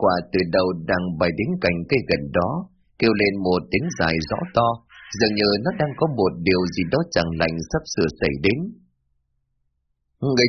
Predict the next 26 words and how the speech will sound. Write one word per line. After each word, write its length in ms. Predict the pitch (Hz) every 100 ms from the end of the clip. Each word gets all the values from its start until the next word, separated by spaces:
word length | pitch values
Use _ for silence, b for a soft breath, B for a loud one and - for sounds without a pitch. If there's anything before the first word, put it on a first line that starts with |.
| 120
chị 100 | 107 107
dưng 160 | 170 165 160
dưng 140 | 143 95
bật 140 | 95 -
khóc, 160 | 175 220 - _ - 147
nước 140 | 196 180 165
mắt 100 | 196 208
ngừng 200 | 104 92 87 139
rơi, 180 | 143 139 -
cô 80 | 135 110
đã 60 | 110
bắt 120 | - - 170
đầu 100 | 87 85 87
nhìn 160 | 87 82
xuống 160 | 139 180
khung 180 | 160 131 -
cảnh 160 | 82 78 90
bên 140 | 120 120 107
dưới 180 | 117 165 220 - -
và 100 | 92 92
suy 140 | - 139
nghĩ 120 | 139 - 113
một 140 | 87 85 87
điều 140 | 80 78 85
gì 80 | 78
đó. 140 | 85